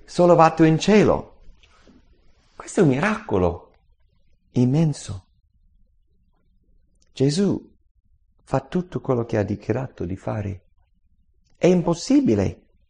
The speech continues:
È impossibile, umanamente parlando, che uno risuscita dai morti, ma Gesù è risuscitato. È impossibile, assolutamente impossibile, che uno viene sollevato dalla terra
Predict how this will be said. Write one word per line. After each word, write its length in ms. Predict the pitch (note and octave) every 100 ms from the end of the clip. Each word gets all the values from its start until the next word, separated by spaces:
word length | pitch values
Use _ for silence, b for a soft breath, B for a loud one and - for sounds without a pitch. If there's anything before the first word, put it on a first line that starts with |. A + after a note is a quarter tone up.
| _ _
È 60 | A#3+
impossibile, 1200 | C4 C#4 C#4 C4 - C4+ G3+ E3+ G2+ - - _
umanamente 480 | C3 E3 G3 F3+ D#3
parlando, 760 | D#3+ C#3 G#2+ F#2+ F#2+ A2 - _ _ _ _
che 180 | C#3 D#3
uno 220 | C#3 A2+
risuscita 580 | A2 - B2+ C3+ - G#2+
dai 220 | G2+ A#2+
morti, 440 | E3+ F#3+ - F#2 F#2 _ _ -
ma 120 | A2+
Gesù 460 | G#2+ G#2+ D3+ D3+ -
è 100 | A2+
risuscitato. 920 | G#2+ G#2+ G#2 A#2 D3+ D3 - F#2+ - _ _ _ _ _ -
È 80 |
impossibile, 1040 | G3+ G#3+ A#3+ - C#4+ B3 C#3 A2 - - -
assolutamente 800 | - E3 F#3+ - F#3 F#3 F3+ E3+ E3+
impossibile, 1040 | D3+ D3+ D#3 - - - G2+ G2 A2 - _ _ _ _ _
che 180 | - D#3+
uno 160 | F3+ F3
viene 240 | E3+ D#3
sollevato 920 | D3+ D#3+ D3 E3 F3+ - G#2+ G#2+ - -
dalla 340 | A#2+ D3+ E3+
terra 420 | - F3 A#2+ C#3